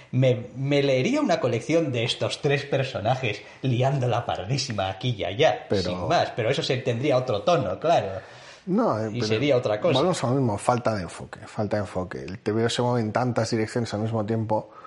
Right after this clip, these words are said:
Speaker 2: y le dedica espacio a esas direcciones que, que se pierde, se difumina. Es una lástima,
Speaker 1: Bueno,
Speaker 2: pero
Speaker 1: quizás creemos que estamos leyendo una colección sobre esta protagonista, igual estamos leyendo una pro-, una colección sobre esta protagonista y este secundario,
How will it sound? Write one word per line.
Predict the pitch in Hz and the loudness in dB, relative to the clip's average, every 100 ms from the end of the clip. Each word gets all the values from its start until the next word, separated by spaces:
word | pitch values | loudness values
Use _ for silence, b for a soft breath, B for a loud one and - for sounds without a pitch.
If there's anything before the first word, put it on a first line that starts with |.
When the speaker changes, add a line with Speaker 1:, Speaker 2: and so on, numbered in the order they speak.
| B B B B _ | B B B B _
Speaker 2:
y | 127 | 2
le | 117 104 | 4 4
dedica | 104 175 120 | 2 2 2
espacio | 110 - 214 - 92 80 | 0 0 -2 -2 -2 -2
a | |
esas | 90 101 104 | -2 -2 0
direcciones | 113 101 - 107 90 - | -2 -2 -2 -2 -2 -4
que, | 104 85 | -4 -4
que | - 98 80 - _ _ - B B B _ | -4 -6 -6 -12 _ _ -20 B B B _
se | - 104 | -2 -2
pierde, | 104 78 71 | 0 -4 -8
se | - 90 | -6 -6
difumina. | - 95 82 - - _ _ _ _ _ - | -4 -6 -8 -14 -20 _ _ _ _ _ -8
Es | 120 | -2
una | 139 131 | 2 4
lástima, | 165 - 87 78 - | 2 0 -6 -8 -10
Speaker 1:
Bueno, | - 165 196 | -2 0 0
Speaker 2:
pero | 123 | -2
Speaker 1:
quizás | 120 131 135 | -4 -2 -2
creemos | - 131 139 127 | 0 0 -2 -4
que | 107 | -4
estamos | 127 123 | -2 -2
leyendo | 113 113 131 123 113 107 - B B | -2 0 0 0 0 0 -2 B B
una | 123 110 | -6 -4
colección | 117 110 110 123 113 | -2 -4 -2 -2 0
sobre | 113 104 107 107 110 107 123 | -2 0 0 0 -2 -2 -2
esta | - 110 | -2 -4
protagonista, | 110 110 107 123 127 151 | -4 -2 0 -2 -2 0
igual | 117 113 | 0 -2
estamos | - 113 107 | -2 -4 -2
leyendo | 107 113 | -2 -4
una | 104 101 | -4 -4
pro-, | 107 107 110 | -2 -2 -2
una | 117 107 110 | -2 -4 -2
colección | 101 101 120 110 | -4 -2 -4 -2
sobre | 104 101 101 135 | -2 0 -2 -2
esta | 120 107 | -4 -2
protagonista | 104 101 95 101 113 104 101 127 | -2 -2 -2 -2 -4 -6 -6 -2
y | 123 | -2
este | 117 107 | -2 -4
secundario, | 104 95 98 113 107 | -6 -6 -4 -2 -2